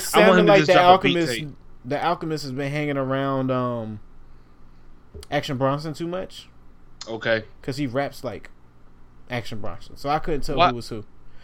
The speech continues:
Speaker 2: But he
Speaker 1: why
Speaker 2: got a,
Speaker 1: Al-
Speaker 2: huh?
Speaker 1: I just wanna know why Alchemist has never gotten a beat on an Eminem project.
Speaker 2: I, I don't know, but he got a
Speaker 1: Yeah,
Speaker 2: lot
Speaker 1: it's
Speaker 2: of
Speaker 1: weird.
Speaker 2: West Side Gun, Conway up here.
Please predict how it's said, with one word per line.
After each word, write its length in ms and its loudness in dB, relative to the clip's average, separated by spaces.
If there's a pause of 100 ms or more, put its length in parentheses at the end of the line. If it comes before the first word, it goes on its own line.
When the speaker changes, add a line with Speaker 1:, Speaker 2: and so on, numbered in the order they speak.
(220)
Speaker 2:
But 100 8
he 40 8
Speaker 1:
why 140 10
Speaker 2:
got 100 6
a, 40 4
Speaker 1:
Al- 220 2 (300)
Speaker 2:
huh? 160 -2 (640)
Speaker 1:
I 80 -2
just 180 -4
wanna 160 2
know 160 4
why 240 6
Alchemist 440 -4
has 100 -12
never 220 -2
gotten 280 0
a 60 -10
beat 200 -8
on 100 -8
an 80 -10 (100)
Eminem 280 -8
project. 420 6 (340)
Speaker 2:
I, 200 -4
I 20 -4
don't 200 -8
know, 160 -12 (240)
but 100 -10
he 60 -6
got 180 0
a 20 0
Speaker 1:
Yeah, 80 0
Speaker 2:
lot 60 0
Speaker 1:
it's 80 -6
Speaker 2:
of 60 -4
Speaker 1:
weird. 120 -4
Speaker 2:
West 140 -4
Side 280 0
Gun, 240 -4
Conway 640 -6
up 160 -8
here. 360 -8